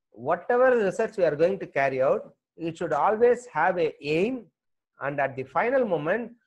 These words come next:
we should be able to deliver whatever the research guidance or any format we have given, right? So next is choice of proposal and methodology.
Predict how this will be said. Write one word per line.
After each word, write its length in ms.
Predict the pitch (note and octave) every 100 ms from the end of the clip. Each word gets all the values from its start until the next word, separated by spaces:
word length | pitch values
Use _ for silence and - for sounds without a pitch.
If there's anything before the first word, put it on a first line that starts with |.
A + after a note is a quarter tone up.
| _
we 80 | C#3+
should 220 | D3 D#3+
be 260 | D3 C#3 D3
able 280 | A3 C4+ A3+
to 340 | E3+ D3 D3 _ _ _ _ A#2+ A2
deliver 580 | F3 B3 A#3 D3 E3 - _ _ _
whatever 680 | A2 D3 F3+ A3+ A#3 C4 B3+ - _ _ _ _ _ _
the 160 | C3 D3
research 460 | E3 E3+ A#3 A#3 A#3 _ _ _ _ _ _ _
guidance 680 | B2 D3+ F#3 F#3+ G#3+ G#3 - _ C#3+
or 360 | D3 D#3 D#3 - _
any 280 | C#3 F3+ A3+
format 580 | - D#3 F3+ F#3+ G#3 G3
we 80 | D3
have 200 | C#3+ B2
given, 200 | B2 A2 - _ -
right? 200 | D#3+ C4 - _ _ _
So 180 | _ A2+
next 320 | A#2 F3+ F#3
is 280 | G3 G#3+ - _ _ _ _ _
choice 360 | A#3 A#3+ C4+ -
of 240 | G#3+ -
proposal 680 | D3 C#3+ F3 F3 F3 G#3+ B3+ D#3
and 180 | D3+
methodology. 520 | C#3 B2+ C#3 A#2 G#2+